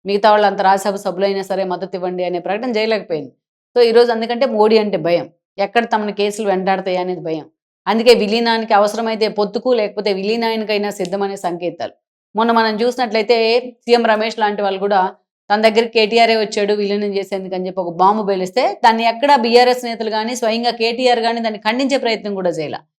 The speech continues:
అంటే, towards to బీజేపీ దిశగా బీఆర్ఎస్ వెళ్తుంది అనేది మనకు క్లియర్ కట్‌గా అర్థమవుతోంది.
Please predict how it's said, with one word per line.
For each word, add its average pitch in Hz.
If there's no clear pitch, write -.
అంటే, 240
towards 277
to 277
బీజేపీ 247
దిశగా 226
బీఆర్ఎస్ 226
వెళ్తుంది 208
అనేది 196
మనకు 190
క్లియర్ 220
కట్‌గా 208
అర్థమవుతోంది. 165